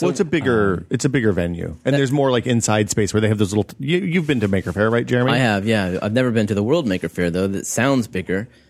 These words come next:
Speaker 3: but you're saying it's actually a smaller
Speaker 2: I think it's actually
Speaker 3: venue.
Speaker 2: smaller. Yeah,
Speaker 1: So,
Speaker 2: it's
Speaker 1: well,
Speaker 2: a little
Speaker 1: the
Speaker 2: more manageable. Um,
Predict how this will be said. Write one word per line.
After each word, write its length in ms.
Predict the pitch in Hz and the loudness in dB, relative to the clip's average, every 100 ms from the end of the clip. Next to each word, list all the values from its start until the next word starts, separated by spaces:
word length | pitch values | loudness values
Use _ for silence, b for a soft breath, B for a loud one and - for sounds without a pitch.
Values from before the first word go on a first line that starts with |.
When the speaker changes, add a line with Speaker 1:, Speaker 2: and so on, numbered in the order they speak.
| b | b
Speaker 3:
but 260 | - 101 - | -4 -4 -2
you're 120 | 107 | -2
saying 240 | - 107 104 | 0 -2 -2
it's 160 | 95 | -2
actually 260 | 98 - 98 | -4 -2 -6
a 40 | |
smaller 440 | - 92 90 87 151 | -4 -4 -2 0 0
Speaker 2:
I 40 | |
think 120 | 214 | 0
it's 120 | 214 | 0
actually 240 | 180 - 175 | -2 0 -2
Speaker 3:
venue. 100 | - | 0
Speaker 2:
smaller. 340 | 139 95 95 | 0 -2 -4
Yeah, 100 | 117 123 | -2 0
Speaker 1:
So, 180 | 104 98 | 0 -2
Speaker 2:
it's 240 | 90 - | -4 -4
Speaker 1:
well, 80 | 185 | -6
Speaker 2:
a 140 | 165 175 | -4 0
little 160 | 170 | 0
Speaker 1:
the 0 | |
Speaker 2:
more 120 | 156 | 2
manageable. 720 | 139 131 120 117 120 117 113 120 | 2 2 0 0 2 2 2 0
Um, 560 | 113 107 98 92 90 | 0 0 0 -2 -4